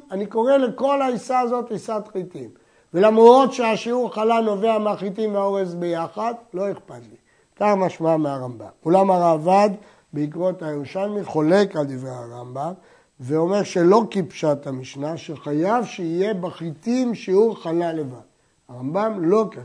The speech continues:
הבין. ואם לאו, אם אין בה בכלל טעם דגן, פטורה. אפילו היה שעור חיטים לתוך עיסת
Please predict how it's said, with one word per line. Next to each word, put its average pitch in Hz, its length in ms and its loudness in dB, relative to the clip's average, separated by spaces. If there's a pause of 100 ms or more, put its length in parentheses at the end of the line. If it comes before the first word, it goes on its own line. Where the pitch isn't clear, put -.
הבין. 104 240 -20 (1200)
ואם 247 280 8
לאו, 208 300 6
אם 208 120 0
אין 233 200 0
בה 220 100 2
בכלל 196 380 0
טעם 190 480 0
דגן, 143 400 -4 (100)
פטורה. 240 360 -2 (440)
אפילו 277 420 2
היה 247 320 4
שעור 240 640 2
חיטים 220 560 -2
לתוך 190 380 -4
עיסת 165 460 -2